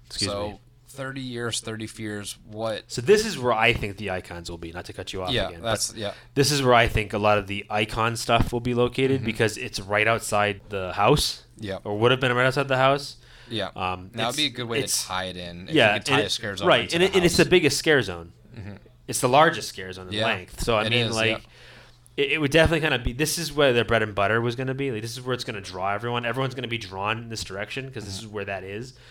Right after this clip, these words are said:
Speaker 1: So it has to be the biggest space.
Speaker 2: Yep. And
Speaker 1: Um,
Speaker 2: that's the one where the stage usually, there's
Speaker 1: There'll
Speaker 2: a
Speaker 1: be a
Speaker 2: stage,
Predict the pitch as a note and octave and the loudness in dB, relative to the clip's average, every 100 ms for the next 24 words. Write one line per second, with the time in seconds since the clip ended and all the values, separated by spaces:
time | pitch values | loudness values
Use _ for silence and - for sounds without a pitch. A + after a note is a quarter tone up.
0 | - - - G2 A2 - G#2+ G2+ G#2 G2 | -20 -20 -12 -6 -6 -6 -8 -6 -6 -8
1 | - A#2 C3 - - - F2+ F#2 - G#2 | -6 -4 -4 -8 -16 -14 -10 -10 -8 -4
2 | F#2+ F#2 - A#2+ A#2 A2 F#2+ F2 - A2+ | -2 -2 -2 -2 -2 -4 -6 -4 -4 -2
3 | A2 F2+ F2+ E2 E2+ F2 G2 A2 A2 G#2 | -4 -4 -10 -12 -12 -8 -2 0 2 2
4 | G#2 B2 A#2 | 2 4 4